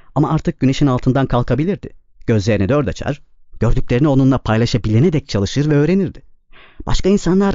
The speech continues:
anlatım hilelerini kavramışlar, sözcükleri yumuşak başlı birer uşak haline getirmişler ve sözcüklerin anlamını zenginleştiren bileşimler yapmayı öğrenmişlerdi.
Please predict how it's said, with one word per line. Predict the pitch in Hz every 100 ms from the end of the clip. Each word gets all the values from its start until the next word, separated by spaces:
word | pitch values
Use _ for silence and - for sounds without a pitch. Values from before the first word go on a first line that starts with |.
| -
anlatım | 139 147 220
hilelerini | 143 120 107 101 101
kavramışlar, | - 101 92 78 - 107
sözcükleri | 165 117 98 - 113 139
yumuşak | 147 113 151 -
başlı | 104 - 107
birer | 110 117 - - -
uşak | - 185
haline | 151 131 139
getirmişler | 101 - 85 80 - 127 - - -
ve | 117
sözcüklerin | - 117 117 - 127 147
anlamını | 127 131 139 143
zenginleştiren | 127 110 117 113 - 123 127 117
bileşimler | 117 - 117 135
yapmayı | 101 - 117
öğrenmişlerdi. | 120 127 131 - 123 73